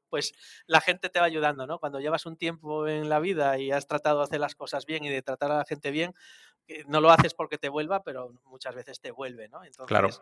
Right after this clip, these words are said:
Speaker 1: pues,
Speaker 2: claro.
Speaker 1: tuvimos mucha ayuda de mucha gente y
Speaker 2: ¿Y cuánto
Speaker 1: eso
Speaker 2: habéis invertido al principio en televisión?
Speaker 1: Joder, pues, eh,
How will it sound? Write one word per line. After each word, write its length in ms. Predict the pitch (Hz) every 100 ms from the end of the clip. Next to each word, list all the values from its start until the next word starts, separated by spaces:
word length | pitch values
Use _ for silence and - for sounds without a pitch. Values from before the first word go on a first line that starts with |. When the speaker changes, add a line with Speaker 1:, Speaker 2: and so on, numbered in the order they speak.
| _
Speaker 1:
pues, 220 | _ _
Speaker 2:
claro. 240 | - 98 95
Speaker 1:
tuvimos 340 | 127 135 135
mucha 240 | 143 -
ayuda 340 | 139 143 143 139
de 120 | 139
mucha 260 | 143 151 -
gente 480 | 156 156 165 190 170
y 480 | 131 120 110 107
Speaker 2:
¿Y 280 | 113 - 131
cuánto 320 | 127 135 139
Speaker 1:
eso 20 | 147
Speaker 2:
habéis 280 | 143 135 147
invertido 460 | 135 131 151 120
al 100 | 98
principio 480 | - 107 - 107 107
en 100 | 98
televisión? 540 | 98 95 98 107 90 - - - _ _
Speaker 1:
Joder, 300 | - 123 110
pues, 380 | 101 101 - -
eh, 640 | 110 104 104 101 101 -